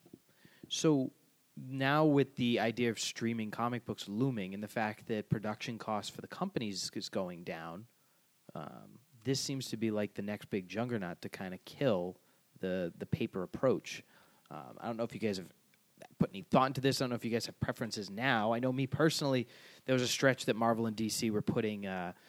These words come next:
codes inside the comics so you could also read them, which was great for guys like me because I would bag and board it instantly and then just read the digital version so I didn't have to crease the, uh, the pages. Um,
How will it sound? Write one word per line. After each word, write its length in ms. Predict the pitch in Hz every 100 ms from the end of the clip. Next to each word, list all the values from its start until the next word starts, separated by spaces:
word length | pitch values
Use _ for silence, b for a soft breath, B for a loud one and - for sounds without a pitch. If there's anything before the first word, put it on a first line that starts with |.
| B B B B B B B B
codes 280 | - 160 139 -
inside 340 | 165 170 143
the 60 | 120
comics 340 | 123 110 104
so 80 | -
you 100 | 107
could 180 | - 104
also 380 | - 107 113 110
read 300 | 95 110 107
them, 240 | 101 92 101
which 200 | 110 -
was 120 | 107
great 280 | - 113 101
for 360 | - 101 95 98 - _ _ _ _ _ _ -
guys 220 | 117 107
like 160 | 98
me 160 | 139 139
because 320 | 110 - 98
I 60 | 98
would 120 | 92
bag 220 | 104 104
and 80 | 101
board 200 | 98 98
it 100 | 98
instantly 540 | 143 143 - 87 92
and 100 | 92
then 80 | 98
just 200 | 98 101
read 180 | 107 98
the 40 | 95
digital 300 | 107 104 95
version 380 | 143 139 110
so 100 | 101
I 40 | 107
didn't 100 | 101
have 100 | 95
to 60 | -
crease 300 | - 120 -
the, 320 | - 98 98
uh, 220 | 90 90 - _ _ -
the 60 | 117
pages. 440 | 175 151 101 85 b b b b b b -
Um, 300 | 76 60